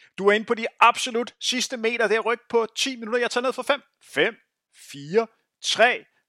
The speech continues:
to, en. Og du må meget gerne fortsætte med at gå i to minutter i det, vi kalder middeltrav. Du er rigtig tæt på at have gennemført endnu et træningspas. Det her anden træningspas i din niende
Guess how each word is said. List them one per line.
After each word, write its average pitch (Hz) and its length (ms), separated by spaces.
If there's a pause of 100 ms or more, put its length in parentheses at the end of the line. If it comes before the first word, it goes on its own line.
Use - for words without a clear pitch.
(160)
to, 208 460 (180)
en. 220 280
Og 175 120
du 143 80
må 170 120
meget 170 380
gerne 190 220
fortsætte 180 500
med 165 140
at 170 180
gå 190 260 (120)
i 165 280
to 240 220
minutter 190 280
i 180 80
det, 131 180
vi 156 60
kalder 135 280 (200)
middeltrav. 110 1040 (280)
Du 214 120
er 240 60
rigtig 233 240
tæt 254 260
på 214 140
at 202 60
have 185 100 (100)
gennemført 156 520 (100)
endnu 156 260
et 147 140
træningspas. 170 840 (140)
Det 104 100
her 104 240 (480)
anden 170 320
træningspas 151 680
i 185 120 (160)
din 202 240 (240)
niende 175 460